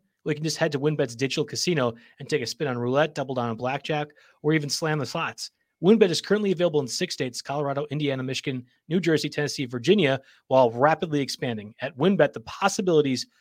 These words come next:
are limitless. WynnBET is currently offering all listeners at RotoWire a risk-free bet up to five hundred dollars on your first wager. Download WynnBET now. That's W Y N N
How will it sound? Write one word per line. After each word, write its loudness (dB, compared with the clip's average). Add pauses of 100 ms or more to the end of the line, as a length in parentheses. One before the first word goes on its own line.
(260)
are 4
limitless. -4
WynnBET 2
is -6
currently -2
offering -4 (240)
all 8
listeners -2 (320)
at -6
RotoWire 2 (320)
a -2
risk-free 0
bet 2
up -2
to -4
five -2
hundred -2
dollars -2
on -6
your -6
first -6
wager. -4 (400)
Download 4
WynnBET 4
now. 2
That's -4
W 0
Y 0 (120)
N -4 (140)
N -2